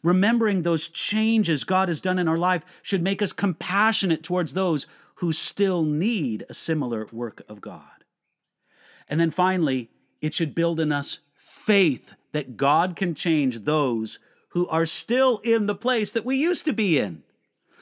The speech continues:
You know, it's easy to despair when we so long to see God work in the lives of other people. Sometimes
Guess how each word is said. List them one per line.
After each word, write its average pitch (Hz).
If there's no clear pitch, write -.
You 294
know, 330
it's -
easy 294
to 202
despair 202
when 180
we 180
so 214
long 233
to 202
see 175
God 165
work 175
in 185
the 175
lives 147
of 131
other 131
people. -
Sometimes 226